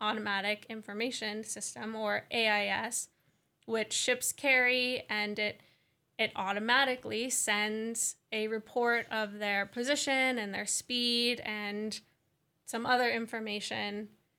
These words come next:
which is used by, in a variety of different industries a-, and uses, um, to monitor where ships are. So I took that A I S information, I looked at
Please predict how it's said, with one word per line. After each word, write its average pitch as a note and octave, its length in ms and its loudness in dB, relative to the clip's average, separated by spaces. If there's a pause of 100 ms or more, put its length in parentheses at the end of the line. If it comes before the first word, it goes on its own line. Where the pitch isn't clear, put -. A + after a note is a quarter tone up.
(260)
which - 560 -2 (400)
is A#3 220 4
used G#3+ 460 -4
by, F#3+ 520 0
in G#3 160 -4
a G#3 60 -4
variety G3+ 320 4
of G3+ 60 -6
different G#3+ 280 -8
industries G3+ 600 -6
a-, G#3 180 -10
and G#3 180 -6
uses, G#3 600 -8 (120)
um, A3+ 340 -12 (360)
to - 80 -10
monitor G3+ 400 -4
where G#3 140 -8
ships - 280 -6
are. - 220 -2 (340)
So A3 540 4
I A3+ 100 2
took A#3 240 -2
that G#3 220 2
A G#3+ 100 4
I G#3 140 4
S C#4+ 200 4
information, A#3 800 -2 (320)
I A3+ 120 4
looked A3+ 260 -2
at A#3 200 0